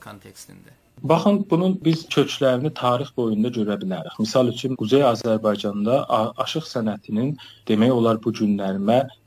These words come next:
Speaker 2: demək olar tamı tamına aradan gedibdir. Aşıq musiqisi var, amma aşıq sənəti yoxdur. Yəni, toylarda, mərasimlərdə aşığı biz görə bilmirik. Aşıq səhnə üzərində musiqi çalır, nağıl demir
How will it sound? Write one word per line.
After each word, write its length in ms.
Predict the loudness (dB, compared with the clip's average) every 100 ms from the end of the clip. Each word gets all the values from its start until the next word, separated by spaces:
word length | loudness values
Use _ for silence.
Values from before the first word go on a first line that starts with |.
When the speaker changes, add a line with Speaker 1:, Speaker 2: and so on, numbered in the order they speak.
| 2
Speaker 2:
demək 380 | 4 4 2 2
olar 220 | 2 0
tamı 280 | -2 -2 -2
tamına 360 | -6 -4 -2 -2
aradan 340 | -2 -2 -2 -4
gedibdir. 480 | -6 -10 _ -14 -14 -12 -6
Aşıq 340 | -4 -2 -2
musiqisi 580 | -2 -2 -4 -4 -4 -4
var, 120 | -2
amma 140 | -2 -2
aşıq 260 | -2 -4
sənəti 400 | -2 0 0 0
yoxdur. 240 | 0 -2 0
Yəni, 400 | 2 2 2 -2 -2 -8 -20 _
toylarda, 880 | 2 4 4 2 -2 -4 -2 -2 -2
mərasimlərdə 720 | -4 -4 -6 -8 -12 -6 -6 -4
aşığı 560 | -6 -6 -2 0 2 0
biz 120 | -2 -2
görə 240 | -2 0 0
bilmirik. 420 | 0 -2 -4 -2
Aşıq 240 | -2 -2 -4
səhnə 400 | -2 -4 -2 -2
üzərində 340 | 2 2 2
musiqi 460 | 0 0 -2 -2 0
çalır, 380 | 2 2 2 -4 -16 -4
nağıl 440 | 2 2 2 -2 2
demir 400 | 0 0 -4 -6